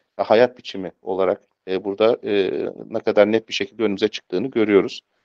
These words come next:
E, "Atomi sayesinde kendimin kim olduğunu fark ettim." diyor. <laughs> Yani evet, Atomi sayesinde umarım hepimiz kendimizin ne olduğunu, kim olduğunu net bir şekilde fark ederiz hep beraber.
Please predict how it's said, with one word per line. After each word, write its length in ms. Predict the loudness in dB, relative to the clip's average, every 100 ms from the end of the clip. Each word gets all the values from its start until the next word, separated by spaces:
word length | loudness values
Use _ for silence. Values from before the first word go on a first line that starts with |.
| _ _ _ _ _ _ _ _ _ _ -10
E, 1000 | -6 -4 -2 -2 0 0 0 0 0 -2 -8 _ _ _ _ _ _ _ _ _ _ _ -12
"Atomi 280 | -4 -2 2
sayesinde 400 | 6 6 6 -2
kendimin 480 | 2 2 2 0 -2
kim 240 | -4 0
olduğunu 300 | 0 2 0
fark 340 | 4 4 4 -8
ettim." 340 | _ -16 -8
diyor. 160 | -6 -6 -10
<laughs> 280 | -10 -10 0
Yani 340 | 2 2 -4 _
evet, 340 | -2 -2 -4 -8
Atomi 320 | -8 -6 -8
sayesinde 440 | 2 4 4 0 -8
umarım 300 | -2 0 -2
hepimiz 380 | -4 -8 -14 -14 _ _ _ _ -2
kendimizin 720 | 0 2 -2 0 -2 -2 2
ne 60 | 6
olduğunu, 480 | 6 6 2 -4 -6
kim 220 | -6 0
olduğunu 460 | 0 0 -4 0
net 200 | -2 -2
bir 40 | -2
şekilde 380 | -4 -2 -2 2
fark 320 | 4 4 2
ederiz 320 | -2 -4 -2
hep 200 | -2 0
beraber. 440 | 2 2 2 -4